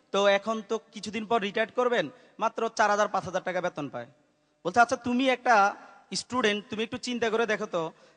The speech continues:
যার বাবা জীবনে পাঁচ হাজার টাকার উপরে ইনকাম করে নাই, সেই ছেলেটাই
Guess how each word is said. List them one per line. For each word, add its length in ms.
যার 260
বাবা 460
জীবনে 300
পাঁচ 200
হাজার 240
টাকার 220
উপরে 220
ইনকাম 340
করে 240
নাই, 220
সেই 320
ছেলেটাই 600